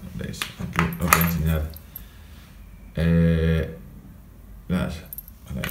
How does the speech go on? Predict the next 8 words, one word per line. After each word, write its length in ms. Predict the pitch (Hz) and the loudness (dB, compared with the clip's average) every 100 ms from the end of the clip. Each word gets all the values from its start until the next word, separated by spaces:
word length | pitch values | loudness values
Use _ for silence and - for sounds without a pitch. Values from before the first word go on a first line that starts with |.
| - | -8
si 160 | - - | -8 -6
se 160 | - | -2
ve 120 | 80 | 2
un 120 | 80 76 | 2 2
poco 300 | 78 - 76 | -2 -2 2
más, 320 | 80 80 - | 2 2 -2
es 260 | - - - - - | -8 -10 -14 -6 4
menos 760 | 92 92 92 92 90 - - | 6 8 8 8 6 2 -8